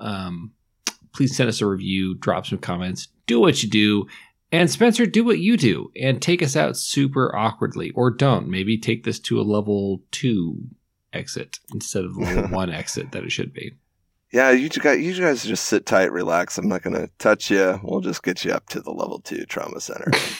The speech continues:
Speaker 2: uh,
Speaker 1: You
Speaker 2: yeah,
Speaker 1: shouldn't
Speaker 2: you
Speaker 1: touch
Speaker 2: just
Speaker 1: anybody, really. I think
Speaker 2: <laughs>
Speaker 1: should stop touching listeners.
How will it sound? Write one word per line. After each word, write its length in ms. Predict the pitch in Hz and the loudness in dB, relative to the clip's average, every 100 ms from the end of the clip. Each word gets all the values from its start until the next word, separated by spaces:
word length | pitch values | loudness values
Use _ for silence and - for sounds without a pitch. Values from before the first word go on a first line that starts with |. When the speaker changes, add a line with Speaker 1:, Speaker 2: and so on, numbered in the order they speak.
| - | -8
Speaker 2:
uh, 160 | - - | -8 2
Speaker 1:
You 140 | - | 6
Speaker 2:
yeah, 40 | 214 | 8
Speaker 1:
shouldn't 320 | 247 220 175 | 10 10 8
Speaker 2:
you 60 | 185 | 6
Speaker 1:
touch 120 | 170 | 6
Speaker 2:
just 100 | 170 | 6
Speaker 1:
anybody, 460 | 196 147 107 92 76 | 6 6 6 4 2
really. 420 | 101 110 101 87 - | 4 6 6 2 4
I 120 | 107 | 4
think 540 | 262 135 127 - - _ _ _ _ | 6 6 6 4 -2 _ _ _ _
Speaker 2:
<laughs> 460 | _ - - - - | _ -20 -14 -8 0
Speaker 1:
should 160 | 131 | 2
stop 480 | - - 143 143 139 | 2 2 4 4 2
touching 360 | 147 139 143 120 | 0 2 6 6
listeners. 520 | 117 - 107 90 - | 6 4 2 0 -4